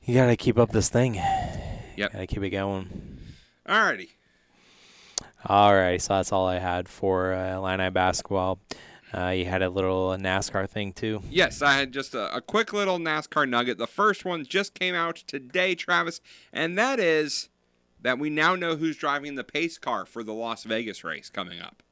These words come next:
Speaker 1: <laughs> Okay.
Speaker 2: It is gonna be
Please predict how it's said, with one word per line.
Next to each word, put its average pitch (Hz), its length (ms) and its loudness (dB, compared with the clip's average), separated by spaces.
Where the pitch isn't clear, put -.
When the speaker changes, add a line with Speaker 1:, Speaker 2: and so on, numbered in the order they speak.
Speaker 1:
<laughs> - 40 -10
Okay. 104 460 -8
Speaker 2:
It 120 160 -2
is 135 160 -8
gonna 143 240 -6
be 131 420 -6